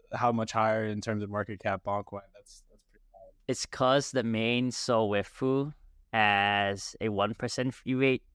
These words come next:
Speaker 2: but the Sol Bonk pool has a zero point three percent fee rate.
Speaker 1: Okay, wow.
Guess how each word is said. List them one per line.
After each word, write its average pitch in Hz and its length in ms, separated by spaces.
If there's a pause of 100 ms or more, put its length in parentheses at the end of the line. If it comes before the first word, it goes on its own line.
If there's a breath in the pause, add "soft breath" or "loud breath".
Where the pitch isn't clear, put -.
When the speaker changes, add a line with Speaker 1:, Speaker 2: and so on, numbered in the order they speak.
Speaker 2:
but 107 120
the 101 100
Sol 107 420
Bonk 98 400
pool 131 140
has 107 180
a 95 80
zero 98 240
point 92 240
three 95 180
percent 85 540
fee 85 260
rate. 80 260 (1200)
Speaker 1:
Okay, 120 440
wow. 101 300